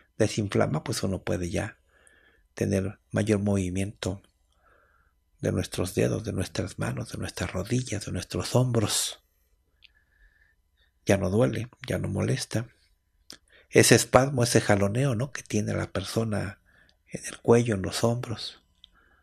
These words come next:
pues también se atiende porque la persona relaja el músculo, decimos,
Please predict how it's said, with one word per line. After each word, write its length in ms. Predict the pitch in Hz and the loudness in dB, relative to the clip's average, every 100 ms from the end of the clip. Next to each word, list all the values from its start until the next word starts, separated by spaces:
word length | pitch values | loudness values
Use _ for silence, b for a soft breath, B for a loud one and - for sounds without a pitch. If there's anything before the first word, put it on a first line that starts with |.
| _ _ _ _ _ _ _ | _ _ _ _ _ _ _
pues 180 | 127 - | 0 4
también 260 | 123 151 | 4 4
se 100 | - | 2
atiende 340 | 120 160 196 160 | 0 2 2 2
porque 260 | 117 - | -2 -4
la 180 | 101 98 | -4 -2
persona 580 | 95 - 107 104 101 - _ b b b - | -4 -2 -2 -2 -4 -10 _ b b b 6
relaja 400 | 107 110 117 117 | 8 8 6 0
el 100 | 92 | 0
músculo, 460 | 110 - 107 92 | -6 -4 -2 -2
decimos, 680 | 90 - 110 107 - - | 0 0 -2 -6 -10 -14